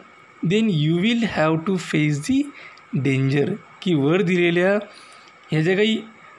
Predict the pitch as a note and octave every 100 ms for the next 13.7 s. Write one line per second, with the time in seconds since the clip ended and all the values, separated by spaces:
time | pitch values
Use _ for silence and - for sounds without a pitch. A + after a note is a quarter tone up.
0 | - C#3 F3 G3 E3 F#3 F#3 E3 E3+ E3
1 | F3+ E3 F3+ F3 D#3+ D#3+ E3 - - -
2 | - - - - - - - - - -
3 | - - C#3+ E3 F#3 F3+ E3 F3 G#3 B3+
4 | - - - - - - - - - -
5 | - - - - - D#3+ D#3+ F#3 G#3 F#3
6 | F3 - F#3+ F#3+ E3 G#3+ F#3+ F#3 F3+ F#3
7 | F#3 E3 D#3+ F#3+ E3+ F3 D#3 D#3+ - -
8 | - - - A#3+ C4+ F#4+ - - - -
9 | F#3 G3+ G#3 - - G3+ G#3 A#3 A#3+ -
10 | C#3 C3+ - C#3+ - C4+ - - - -
11 | - A3 A#3+ G#3+ A3+ G#3+ G#3 G#3+ C#4 A3+
12 | F#3 E3 G#3 A3+ - - - - - -
13 | - - - - A3+ B3